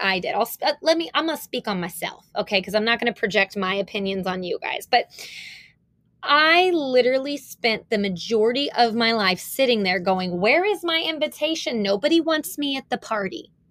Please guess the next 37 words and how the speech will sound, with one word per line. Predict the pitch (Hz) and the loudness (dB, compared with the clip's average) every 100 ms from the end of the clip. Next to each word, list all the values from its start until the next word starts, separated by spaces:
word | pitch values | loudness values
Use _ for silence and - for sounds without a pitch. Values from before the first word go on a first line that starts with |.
| _ _ _ _ _ _ _ _ _ - - _ _ | _ _ _ _ _ _ _ _ _ -20 -20 _ _
When | 208 254 | 0 0
I | - 269 330 | 2 2 2
literally | 262 240 240 262 269 294 | 2 2 2 0 -2 -2
not | 262 233 220 | 0 0 0
once | 196 202 - - | 0 -2 -2 -10
had | - | -8
put | - | -2
out | 247 269 | 2 2
an | 311 | 0
invitation. | 175 170 175 - - - - _ _ _ - - | -2 -4 -6 -10 -12 -14 -18 _ _ _ -20 -4
You | 247 | 0
wanna | 254 262 | 2 2
know | 240 | 2
why? | 202 190 | 4 2
'Cause | 220 208 | 2 2
I | |
was | 185 - | 2 0
crippled | 214 196 180 | -4 -4 -2
by | 170 | -2
fear | 170 190 | -2 -4
that | 170 - | -4 -2
no | 185 | -2
one | 185 180 | -2 -4
would | 175 | -4
wanna | 175 170 | -4 -6
respond | 175 - 190 202 311 | -8 -4 -2 0 -2
to | - | -6
my | - | -10
invitation. | - - - - - - _ _ _ _ _ _ - - - - | -12 -14 -10 -10 -12 -16 _ _ _ _ _ _ -20 -18 -16 -2
And | 233 | 2
that's, | 294 415 - - - _ _ - | 2 0 -8 -16 -20 _ _ -2
that | 202 285 381 | 2 6 6
is | 427 370 262 | 6 6 4
no | 226 220 220 | 2 6 6
way | 233 202 208 | 6 6 4
to | 175 | 2
live, | 156 123 - - | -2 -6 -8 -20